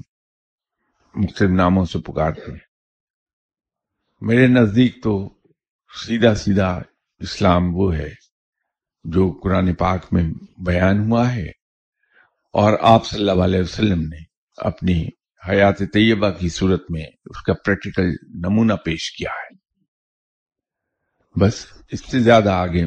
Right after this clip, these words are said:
مجھے، چونکہ علم کی کمی ہے، اس لیے مجھے کچھ نہیں پتا۔ تو میں تو کسی بھی مسجد میں آج تک مجھے یہ بھی نہیں پتا چلا کہ میں اگر سفر پر ہوں یا رات چل رہا ہوں کہیں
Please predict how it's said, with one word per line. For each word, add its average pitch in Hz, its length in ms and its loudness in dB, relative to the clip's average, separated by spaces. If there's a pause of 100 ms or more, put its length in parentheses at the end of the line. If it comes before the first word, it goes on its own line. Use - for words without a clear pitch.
(140)
مجھے، 85 260 0 (160)
چونکہ - 420 -6
علم 107 200 4
کی 110 120 -4
کمی 117 360 2
ہے، 104 120 0
اس 90 100 -6
لیے 104 80 4
مجھے 95 280 0
کچھ - 240 -6
نہیں 82 120 0
پتا۔ - 360 -12 (1040)
تو - 60 -6 (320)
میں 110 220 4
تو 92 340 -4 (920)
کسی 123 260 -2
بھی 127 360 -2
مسجد 117 360 0
میں 120 120 0
آج 117 180 2
تک - 140 -6
مجھے 104 300 2
یہ 104 60 2
بھی 120 140 0
نہیں 131 120 -2
پتا 123 260 -4
چلا 104 240 -6
کہ 101 160 -10
میں 87 160 -8 (380)
اگر 90 180 0
سفر 98 360 -2
پر 110 160 -4
ہوں 95 380 -2
یا 90 160 -4
رات 92 220 -2 (220)
چل 87 200 -2
رہا 85 140 -2
ہوں 82 180 -4
کہیں 76 220 -6